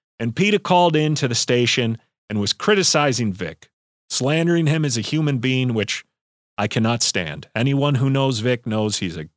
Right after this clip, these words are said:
good man. And if you don't like that he wore fur, sure, you don't have to like that. But to listen to people who have never met him, who don't know him, who have only seen an image of him, tell me what a terrible human being he was. I found it disgusting.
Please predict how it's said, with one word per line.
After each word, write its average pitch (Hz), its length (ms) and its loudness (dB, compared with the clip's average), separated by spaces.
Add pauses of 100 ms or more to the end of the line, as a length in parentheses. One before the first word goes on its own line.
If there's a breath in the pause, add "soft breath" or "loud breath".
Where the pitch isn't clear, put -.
good 151 220 0
man. 78 360 -4 (340)
And 98 240 0 (100)
if 110 160 -8
you 110 80 0
don't 156 320 0
like 139 260 0
that 117 120 0
he 113 80 0
wore 123 260 0
fur, 175 440 0 (300)
sure, 85 380 -4 (100)
you 147 60 -2
don't 156 200 2
have 127 280 -2
to 95 80 -4
like 82 280 -6
that. 80 260 -6 (400)
But 131 220 0
to 139 120 2
listen 170 320 2
to 147 80 0
people 139 320 -2
who 110 100 0
have 98 100 -4
never 135 280 0
met 90 260 -2
him, 85 220 -8 (140)
who 117 80 -6
don't 139 320 0
know 90 240 0
him, 85 240 -6 (240)
who 143 80 -2
have 135 100 0
only 190 240 2
seen 185 240 0
an 165 100 0
image 110 300 -2
of 82 180 -2
him, 85 160 -8 (340)
tell 165 180 2
me 170 160 2
what 127 180 2
a 101 60 -2
terrible 147 440 2
human 117 380 -2
being 90 260 -4
he 85 100 -6
was. 101 380 -2 (540)
I 127 160 0
found 131 280 -2
it 127 100 -4
disgusting. - 680 -4